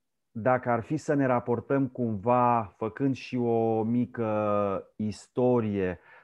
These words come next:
uh, pornind de la titlul acestei superbe cărți, Femeia șaman,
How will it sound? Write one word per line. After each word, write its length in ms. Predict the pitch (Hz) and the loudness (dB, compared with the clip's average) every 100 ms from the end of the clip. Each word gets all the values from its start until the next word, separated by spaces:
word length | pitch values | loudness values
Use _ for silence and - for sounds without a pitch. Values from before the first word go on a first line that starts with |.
| _ | _
uh, 1000 | - 98 98 95 98 95 95 92 92 90 90 | -8 -4 0 0 0 0 0 -2 -2 -4 -4
pornind 320 | 101 101 113 | -4 -2 -2
de 80 | 107 | 0
la 160 | 104 | 0
titlul 320 | 98 117 107 101 | -2 -6 -6 -6
acestei 340 | - 101 107 | -6 -8 -8
superbe 440 | 95 98 107 98 | -8 -6 -4 -4
cărți, 260 | 95 107 101 | -6 -8 -8
Femeia 340 | 101 95 104 | -6 -4 -6
șaman, 520 | 98 98 95 104 101 | -6 -8 -6 -4 -6